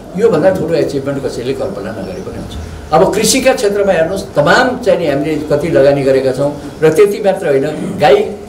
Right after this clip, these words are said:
पाल्ने किसानहरूलाई हामीले प्रमोट गर्छौँ, गाईको दुधहरू चाहिँ खोला फ्याँकेर देख्छौँ, होइन? त्यसले गर्दा त्यसको व्यवस्थापन गर्नुपर्छ भनेर पाउडर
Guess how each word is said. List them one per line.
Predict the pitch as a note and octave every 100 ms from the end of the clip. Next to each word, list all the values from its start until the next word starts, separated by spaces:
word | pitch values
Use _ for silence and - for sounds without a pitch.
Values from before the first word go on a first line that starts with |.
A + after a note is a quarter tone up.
| - - - - - -
पाल्ने | F#3 G3 F#3+
किसानहरूलाई | F#3 G3+ G3+ F#3 F3
हामीले | D#3+ D#3+ D#3+
प्रमोट | E3 F3+ -
गर्छौँ, | E3 - -
गाईको | D#3+ F3 F#3 -
दुधहरू | E3 E3+ E3+ D3+ D3+
चाहिँ | D#3+ C#3
खोला | - D3 D#3
फ्याँकेर | C#3 C3+ C3+ C#3
देख्छौँ, | C3+ - F#3
होइन? | F#3 - - F#3 -
त्यसले | F#3+ F3+
गर्दा | E3 D#3
त्यसको | G#3 G3+
व्यवस्थापन | B3 F#3 D#3+ E3 D3 D3 C#3
गर्नुपर्छ | C#3 C#3 C3+ D#3 D#3+ D#3+ - -
भनेर | C3+ C#3
पाउडर | C#3 D3+ D3+